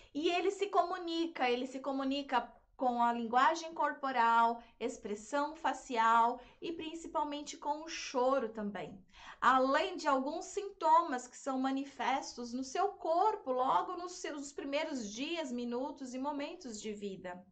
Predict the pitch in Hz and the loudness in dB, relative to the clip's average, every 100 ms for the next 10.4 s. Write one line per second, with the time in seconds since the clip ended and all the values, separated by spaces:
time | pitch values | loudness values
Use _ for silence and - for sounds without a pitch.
0 | _ 214 277 330 - - - - 339 415 | _ 2 2 0 -14 -20 -16 2 2 2
1 | 415 - 415 403 311 277 262 233 247 320 | -4 2 2 4 4 4 4 -2 -6 -2
2 | 359 392 370 339 339 269 226 233 277 - | -2 -2 -2 -4 2 4 4 2 -10 -6
3 | - 440 523 523 370 269 262 302 415 453 | 6 8 8 6 2 2 4 4 2 -2
4 | - 269 208 214 - - - 359 440 494 | -8 -4 -4 -6 -18 -20 -2 6 8 8
5 | - 392 339 330 285 269 208 240 254 294 | 4 4 2 4 0 -2 2 6 6 6
6 | 349 349 247 233 220 226 214 196 226 277 | 2 -2 -4 -4 -2 -2 -2 2 4 4
7 | 330 330 - _ 214 277 339 285 339 370 | 2 -4 -18 _ 0 0 2 0 0 -2
8 | - 359 349 359 262 370 403 - 392 392 | -2 -2 -2 -2 -4 -6 -8 -6 -6 -4
9 | 349 349 392 392 392 381 392 254 254 339 | -2 0 -2 -4 -8 -2 -2 -2 -4 -4
10 | 359 226 214 | -4 -6 -10